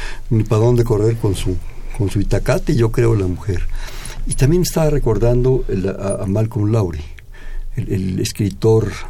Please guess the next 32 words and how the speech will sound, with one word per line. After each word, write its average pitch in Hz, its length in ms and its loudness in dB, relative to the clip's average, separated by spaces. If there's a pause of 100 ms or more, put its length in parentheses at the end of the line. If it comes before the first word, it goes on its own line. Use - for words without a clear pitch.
americano 101 480 -2
que - 80 -10
tiene 107 200 0
una 98 120 0
novela 98 300 0
que 95 60 -8
se - 60 -4
llama 98 120 -2
México, 107 320 -2
Tierra 101 320 -4
de 98 60 0
Volcanes, 87 800 -6 (400)
no 127 320 6
refiriéndose 117 560 2
a - 20 4
la 98 60 0
sismología, 98 680 -2
sino 131 300 0
a 92 40 0
la 90 120 0
erupción 95 520 -4
que 98 120 -8
constantemente 95 680 -6
hace 92 160 -6
México 98 340 -6 (320)
por 233 200 0
revoluciones 101 720 -2
y 98 40 -4
movimientos 90 520 -4
sociales. - 520 -6
Pero - 140 -6
bueno, - 160 -4